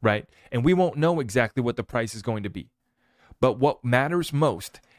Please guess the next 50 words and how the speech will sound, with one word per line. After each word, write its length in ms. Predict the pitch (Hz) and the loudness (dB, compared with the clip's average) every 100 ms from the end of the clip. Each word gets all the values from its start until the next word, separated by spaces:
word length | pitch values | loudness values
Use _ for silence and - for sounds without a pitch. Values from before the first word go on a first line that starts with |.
| _ | _
is 120 | 139 127 | -2 0
that 120 | 139 | 0
there 160 | 143 | 2
is 120 | 127 117 | 2 0
going 200 | 139 135 | -2 -2
to 60 | |
be 160 | 131 123 | -2 -4
nobody 680 | 117 123 156 180 180 175 180 | -2 2 4 4 2 0 -2
stopping 640 | - - 160 160 160 127 | -8 0 0 0 -2 -4
you 280 | 113 85 - _ _ _ _ | -4 -8 -12 _ _ _ _
from 220 | 131 127 | 0 2
using 340 | 123 117 123 | 2 2 -2
this 160 | 117 - | -2 -4
for 160 | - | -2
barter 340 | 107 110 104 104 | 2 2 2 0
or 180 | 110 107 | 0 -4
trade. 460 | - 101 - - _ _ _ _ _ _ _ _ - | -2 -4 -4 -14 _ _ _ _ _ _ _ _ -4
I 100 | 123 | 0
can't 380 | 170 - 208 175 | 0 0 -2 -4
tell 220 | - 156 | -2 -2
you 140 | 151 131 | 0 -2
what 180 | 123 - | -2 -4
the 80 | |
price 340 | - 117 101 110 | -4 -2 -2 -4
is 100 | 92 | -4
going 220 | 104 98 | -4 -4
to 60 | 98 | -4
be 100 | 98 | -6
of 100 | - | -2
silver 400 | 110 98 95 - _ - - | -2 0 -2 -6 _ -20 -2
in 200 | 143 135 | 2 2
that 220 | 123 113 | 0 -2
moment, 480 | 107 107 87 - - _ _ _ _ _ - - | -4 -4 -6 -14 -20 _ _ _ _ _ -20 -2
when 180 | 123 | 0
it's 120 | 123 - | 0 -4
time 260 | 147 143 | -2 -2
for 100 | - | -2
you 160 | 127 131 | 2 2
to 80 | 101 | 2
bust 360 | 120 110 - | 0 0 0
out 280 | 120 107 - _ _ | 0 0 -8 _ _
one 240 | - 120 120 | -4 -2 0
ounce 240 | 113 - | -2 -8
silver 520 | - 131 110 95 87 _ _ - | 0 2 2 -2 -8 _ _ -6
to 80 | 127 | 0
go 140 | 123 | 2
pay 300 | 107 - 120 | 2 0 -2
for 140 | 107 107 | 0 -4
some 180 | - 92 | -4 0
groceries, 600 | 104 98 - - - | 0 0 -6 -14 -16